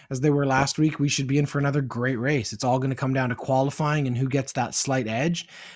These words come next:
Uh, it's a sixty-three lap race, uh, and it's probably gonna come down to lap sixty when they're both gonna be fighting it out. That's what you hope for, and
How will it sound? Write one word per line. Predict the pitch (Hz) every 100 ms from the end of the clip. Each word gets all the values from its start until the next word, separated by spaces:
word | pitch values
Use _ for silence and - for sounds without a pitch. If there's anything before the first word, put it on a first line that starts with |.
| - -
Uh, | 120 110 104
it's | - -
a |
sixty-three | 113 151 - 151 139 - 151
lap | 135 135 147 113
race, | 117 170 175 - -
uh, | 123 120 113 -
and | 135
it's | 139 143 -
probably | - 143 147
gonna | 151 151
come | 147 151
down | 147 151 160
to | 165 165 165 165
lap | 147 160 170
sixty | - 185 - 196 135
when | 117 123
they're | 127
both | 117 139 143
gonna | 156 147
be |
fighting | 139 135 147 147 147
it |
out. | 156 -
That's | 139 156
what | 147
you | 131
hope | 120 160
for, | - 135 139
and | 120